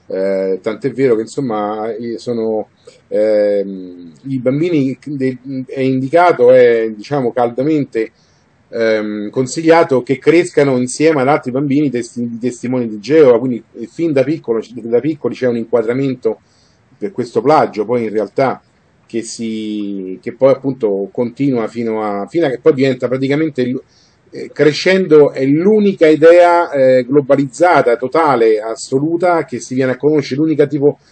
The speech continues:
è l'unico modo di percepire la realtà è, è quello, e,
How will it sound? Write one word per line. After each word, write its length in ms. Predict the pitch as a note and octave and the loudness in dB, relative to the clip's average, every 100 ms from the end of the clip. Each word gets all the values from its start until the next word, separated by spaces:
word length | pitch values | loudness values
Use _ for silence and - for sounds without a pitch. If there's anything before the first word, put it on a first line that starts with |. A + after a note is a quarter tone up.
| _ _ - | _ _ -6
è 100 | D3+ | 0
l'unico 320 | D#3 G#3 F#3+ | 2 4 4
modo 220 | F#3 G3 | 4 4
di 100 | E3+ | 2
percepire 540 | D#3 D#3+ - D3+ E3 D#3 | 2 2 0 0 2 4
la 100 | D3 | 6
realtà 540 | D#3 D#3 D3 E3 - | 4 4 2 2 0
è, 260 | B2 B2 B2 | -8 -10 -10
è 120 | A#2 | -12
quello, 540 | - F3 C#3 G#2+ G#2+ G#2+ | 0 2 2 2 -2 -4
e, 560 | G#2+ G#2 G2+ G2+ G#2 | -6 -6 -6 -8 -12